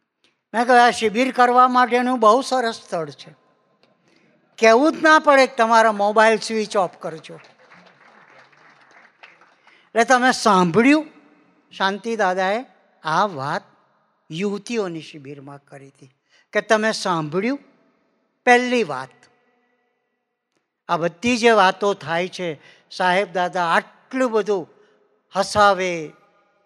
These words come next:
રમાડે, જમાડે, આનંદ કરે ને સાથે સાથે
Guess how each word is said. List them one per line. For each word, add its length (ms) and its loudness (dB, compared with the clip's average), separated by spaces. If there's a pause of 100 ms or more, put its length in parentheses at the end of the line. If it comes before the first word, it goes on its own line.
રમાડે, 640 -4
જમાડે, 720 -4 (340)
આનંદ 440 -6
કરે 360 -4
ને 120 -10
સાથે 400 -4
સાથે 560 -10